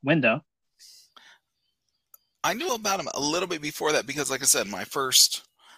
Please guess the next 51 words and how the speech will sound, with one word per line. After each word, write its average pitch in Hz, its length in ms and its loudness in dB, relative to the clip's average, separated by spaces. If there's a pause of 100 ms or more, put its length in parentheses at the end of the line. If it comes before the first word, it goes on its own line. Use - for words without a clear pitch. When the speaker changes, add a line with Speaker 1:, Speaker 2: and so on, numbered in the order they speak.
Speaker 2:
first - 340 -2
rest-, - 340 0 (120)
or 156 200 -8
the 190 80 -10
first 175 320 -2
paper 156 200 -6 (560)
I've 104 60 -6
ever 98 120 -4
seen, 92 320 2
not 104 220 -6 (340)
live, 90 380 -4
but 92 160 -12
when 98 100 -12
I 87 80 -14
rented 92 380 -10
it 92 100 -14
on 90 160 -10
video, 90 400 -12 (100)
but 98 80 -10
it 101 60 -12
was 101 140 -8
the 92 100 -6
same 95 300 -4
year, 92 420 -14
more 90 220 -14
or 80 60 -14
less, 82 280 -10
maybe 90 160 -16
the 85 140 -14
very 87 260 -12
next 90 320 -8
year, 87 140 -10
but 78 180 -18 (640)
in 113 100 -14
the 110 60 -10
beginning 107 360 -8
was 113 180 -6
WrestleMania 117 440 -2
f-, - 160 -14 (360)
so 113 260 -2
I 160 160 0
knew 160 220 -2
of 117 100 -4
him 101 160 -12
from 104 180 -10
WrestleMania 101 520 -4
five 110 500 -4
when 104 140 -12
he 117 120 -14
wrestled 101 420 -8
DiBiase, 92 560 -8